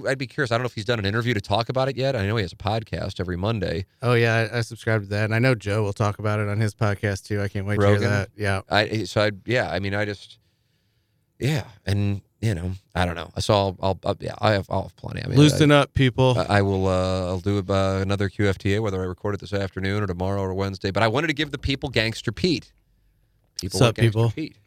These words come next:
Speaker 1: And so I wanted to make sure I got one in with Gangster Pete, but we'll do two this week. Plus, we'll have Pick Six, and you are now the leader on Pick Six.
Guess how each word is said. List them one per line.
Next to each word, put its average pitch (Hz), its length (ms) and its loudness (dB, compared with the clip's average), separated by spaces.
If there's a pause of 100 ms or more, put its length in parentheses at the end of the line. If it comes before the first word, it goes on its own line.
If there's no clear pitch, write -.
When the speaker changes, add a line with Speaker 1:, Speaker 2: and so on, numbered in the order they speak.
(120)
Speaker 1:
And 87 120 -6
so 92 280 2
I 95 100 0
wanted 98 180 -4
to 98 60 -4
make 95 160 -4
sure 101 160 -6
I 95 60 -4
got 92 240 -4
one 95 320 -2
in 90 280 -6
with 85 120 -10
Gangster 95 320 -4
Pete, 98 180 -2
but - 100 -8
we'll 92 100 -6
do 101 160 -2
two 113 220 -2
this 104 220 -6
week. 98 160 0
Plus, 120 260 0
we'll 113 120 -2
have 101 200 0
Pick - 220 -2
Six, 120 300 -4
and 110 100 -2
you 127 120 4
are 139 80 2
now 139 140 2
the 127 80 0
leader 143 280 2
on 143 100 -2
Pick 143 180 -6
Six. 160 220 -2